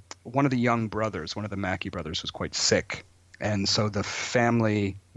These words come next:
waited as long as they could, but, uh, eventually left without him,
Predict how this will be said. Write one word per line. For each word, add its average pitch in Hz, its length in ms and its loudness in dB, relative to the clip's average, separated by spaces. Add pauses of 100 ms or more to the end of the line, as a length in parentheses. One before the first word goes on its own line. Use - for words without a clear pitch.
waited 135 360 4
as 117 120 0
long 123 200 6
as 113 100 0
they 104 100 0
could, 120 300 0
but, 101 180 0 (160)
uh, 170 140 0
eventually 131 400 2
left 107 280 -2
without 110 300 -2
him, - 220 -10